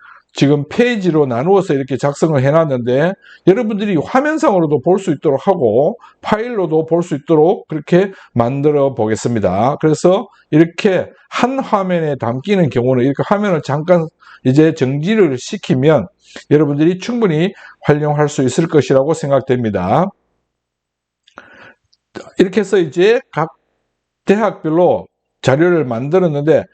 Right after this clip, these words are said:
그런데 이제 문제는 이 모든 대학을 다 만들지 못했습니다. 그래서 좀 아쉬운 점이 있는데 이 부분은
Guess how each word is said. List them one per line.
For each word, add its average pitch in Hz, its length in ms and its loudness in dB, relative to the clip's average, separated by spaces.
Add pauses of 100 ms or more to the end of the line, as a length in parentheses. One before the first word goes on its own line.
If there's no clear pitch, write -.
(220)
그런데 226 260 0
이제 180 160 2
문제는 185 800 0 (460)
이 131 300 4
모든 196 540 2
대학을 185 340 2
다 131 200 0
만들지 143 460 -4
못했습니다. 127 1040 -2
그래서 185 360 2
좀 151 200 -4 (120)
아쉬운 160 880 -2
점이 147 360 0
있는데 127 580 2 (300)
이 185 100 4
부분은 202 640 2